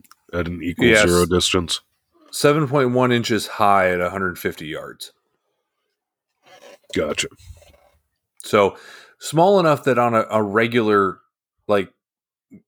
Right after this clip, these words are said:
Speaker 2: it's gonna be mostly steel targets. So small enough that it's under three hundred, I can just aim a little low and still get
Speaker 1: Right.
Speaker 2: hits.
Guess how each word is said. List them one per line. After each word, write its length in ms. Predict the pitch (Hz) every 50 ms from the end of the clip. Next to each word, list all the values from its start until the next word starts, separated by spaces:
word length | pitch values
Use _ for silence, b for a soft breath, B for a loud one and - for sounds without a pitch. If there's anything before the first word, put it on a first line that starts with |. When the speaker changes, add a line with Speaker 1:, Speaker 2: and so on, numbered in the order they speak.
| _ 127
Speaker 2:
it's 140 | 117 -
gonna 140 | - 131 120
be 60 | 110
mostly 340 | 104 104 107 101 - 107 98
steel 340 | 90 - - 107 98 92 90
targets. 560 | - - 104 95 87 82 80 73 - - - - _
So 420 | - - - 110 104 101 92 - b b b b b b _
small 340 | - - 143 143 151 156
enough 240 | 143 135 123 113 -
that 120 | - 107 101
it's 160 | 98 - - -
under 240 | 127 123 123 120 107
three 260 | 101 - 113 110 98
hundred, 320 | 104 107 110 104 101 95
I 100 | 95 98
can 140 | 92 98 95
just 160 | 95 92 - -
aim 220 | 95 107 104 104 98
a 40 |
little 300 | 95 90 95 92 92 90
low 240 | 90 90 90 92 90 87
and 120 | 87 82
still 240 | - - - 92 87
get 220 | 80 - - - -
Speaker 1:
Right. 180 | 90 82 76 73
Speaker 2:
hits. 240 | - - - -